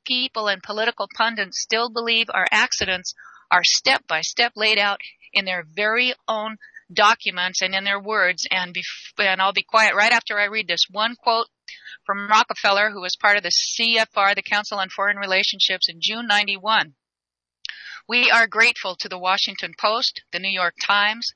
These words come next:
Time Magazine, and other great publications whose directors have attended our meetings and respected their promises of discretion for almost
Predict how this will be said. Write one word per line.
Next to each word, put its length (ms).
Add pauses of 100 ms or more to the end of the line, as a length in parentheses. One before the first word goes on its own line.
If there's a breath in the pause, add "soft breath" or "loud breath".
(100)
Time 260
Magazine, 580
and 280
other 300
great 300
publications 920 (520 loud breath)
whose 140
directors 500
have 120
attended 440
our 120
meetings 440
and 160
respected 560
their 180
promises 580
of 140
discretion 640
for 180
almost 380